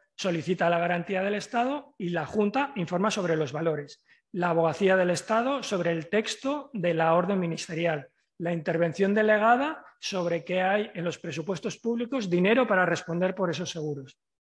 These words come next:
Y así se completa ese expediente. Eh, los límites se fijan en la Ley de Presupuestos, eh, Generales del Estado. En el año dos mil veintiuno es, hay un límite global de dos mil doscientos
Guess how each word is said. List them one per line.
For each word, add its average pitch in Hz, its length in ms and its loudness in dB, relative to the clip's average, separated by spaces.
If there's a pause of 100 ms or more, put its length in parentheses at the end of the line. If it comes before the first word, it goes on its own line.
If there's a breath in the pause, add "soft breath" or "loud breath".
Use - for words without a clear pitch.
(120)
Y 196 80 -10
así 196 420 -4
se 190 140 -8
completa 156 360 -4
ese 151 120 -4
expediente. 143 520 -12 (1900 soft breath)
Eh, 196 540 2
los 185 240 4
límites 254 440 4
se 196 160 -2
fijan 240 440 -2
en 190 140 -2
la 175 100 2
Ley 175 140 0
de 196 80 -2
Presupuestos, 190 800 -6
eh, 175 220 -4
Generales 175 480 0
del 170 100 -2
Estado. 151 480 -4
En 170 100 -2
el 170 120 2
año 175 180 4
dos 170 140 2
mil 180 160 2
veintiuno 247 580 0
es, - 600 -6
hay 190 160 2
un 190 120 4
límite 185 320 2
global 220 600 2
de 175 220 -4
dos 160 160 -2
mil 196 180 -2
doscientos 185 680 -6